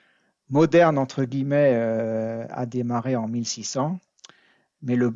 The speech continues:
euh, et un, le deuxième grand bond a été avec les, euh, les sondes américaines, les, les, tous les survols qu'il y a eu, euh, dans les années soixante-dix, quatre-vingts, et ensuite la mission Galileo dans les années quatre-vingt-quinze, deux mille trois, qui ont fait vraiment un grand bond dans la, dans, dans la,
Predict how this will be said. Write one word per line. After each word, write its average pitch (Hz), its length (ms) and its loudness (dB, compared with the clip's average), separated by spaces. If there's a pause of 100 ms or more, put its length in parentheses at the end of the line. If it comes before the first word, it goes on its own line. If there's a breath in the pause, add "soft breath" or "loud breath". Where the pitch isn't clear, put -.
euh, 123 240 0
et 123 140 -2
un, 117 260 -2
le 117 140 -2
deuxième 139 320 2
grand 123 200 -2
bond 139 180 0
a 127 80 2
été 127 220 -4
avec 113 260 -6
les, 113 180 -8
euh, 110 100 -8
les 107 120 -10
sondes 117 260 -4
américaines, 110 520 -2
les, 107 160 -2
les, 107 160 -10 (180)
tous 131 100 -10
les 127 100 -2
survols 120 380 -2
qu'il 117 160 -6
y - 20 -2
a 117 40 -2
eu, 120 200 -6
euh, 107 120 -6
dans 107 100 -12
les 113 160 -10
années 110 160 -8
soixante-dix, 113 560 -10
quatre-vingts, 120 520 -6 (640 soft breath)
et 123 120 -8
ensuite 123 320 -6
la 113 100 -2
mission 117 300 -4
Galileo 117 500 0
dans 117 100 -2
les 113 200 -4
années 117 200 -6
quatre-vingt-quinze, 117 1300 -6 (160)
deux 123 100 -6
mille 117 200 -6
trois, 131 360 -2
qui - 160 -12
ont 117 60 -6
fait - 120 -10
vraiment 123 260 -2
un 110 80 0
grand 120 240 0
bond 127 240 -2
dans 110 120 -4
la, 107 220 -6
dans, 110 360 -16
dans 113 160 -16
la, 117 400 -12